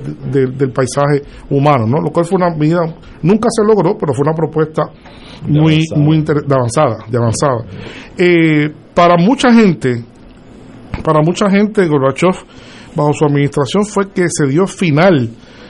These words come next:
Speaker 1: a la Guerra Fría. Eh, oficialmente se acabó la Guerra Fría. Hay muchas personas que establecen el, en la reunión que tuvo,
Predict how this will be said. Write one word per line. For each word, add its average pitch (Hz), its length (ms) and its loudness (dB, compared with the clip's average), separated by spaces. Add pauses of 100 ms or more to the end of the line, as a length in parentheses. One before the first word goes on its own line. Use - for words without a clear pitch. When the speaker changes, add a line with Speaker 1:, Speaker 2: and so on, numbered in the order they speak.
(160)
Speaker 1:
a 160 100 0
la 147 120 4
Guerra 160 200 -2
Fría. 127 280 -2 (400)
Eh, 160 60 -6 (140)
oficialmente 160 560 -2
se 165 120 -2
acabó 135 280 2
la 156 120 2
Guerra 151 200 0
Fría. 165 300 0 (520)
Hay 156 140 -2
muchas 160 300 -2
personas 160 440 0
que 147 160 -4 (280)
establecen 147 600 -2
el, 131 240 -4
en 139 120 0
la 135 80 -2
reunión 139 320 0
que 165 100 -4
tuvo, 160 460 0